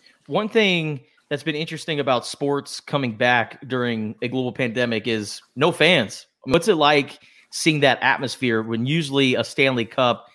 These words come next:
is filled to the brim, it's loud, it's chaotic? What's it like seeing the f-, atmosphere?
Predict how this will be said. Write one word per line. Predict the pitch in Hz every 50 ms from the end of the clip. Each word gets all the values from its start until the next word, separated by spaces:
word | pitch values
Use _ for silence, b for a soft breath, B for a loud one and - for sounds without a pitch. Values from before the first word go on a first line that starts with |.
| b b _ -
is | -
filled | - 151 156 147 139 -
to | - 135
the | 131
brim, | 104 127 131 131 127 123 123 120 117 -
it's | 117 - -
loud, | 123 123 131 127 127 123 123 120 113
it's | 110 -
chaotic? | - - 123 113 117 120 120 120 120 117 113 - b b b b
What's | - 143 143 -
it | 156
like | 139 139 131
seeing | 135 - 143 127
the | 123 120
f-, | 120 - _
atmosphere? | 123 120 123 127 110 - - 107 101 98 -